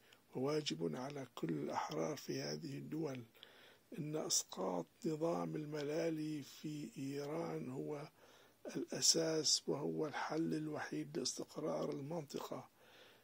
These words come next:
لانتهاء الحرب في اليمن، لاستقرار العراق،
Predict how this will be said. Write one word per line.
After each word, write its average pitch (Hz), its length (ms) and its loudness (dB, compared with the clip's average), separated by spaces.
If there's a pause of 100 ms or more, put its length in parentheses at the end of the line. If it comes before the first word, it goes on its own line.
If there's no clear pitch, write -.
(160)
لانتهاء 151 640 0
الحرب 160 380 -2
في 151 500 -4
اليمن، 147 600 0 (600)
لاستقرار 160 840 4
العراق، 151 840 0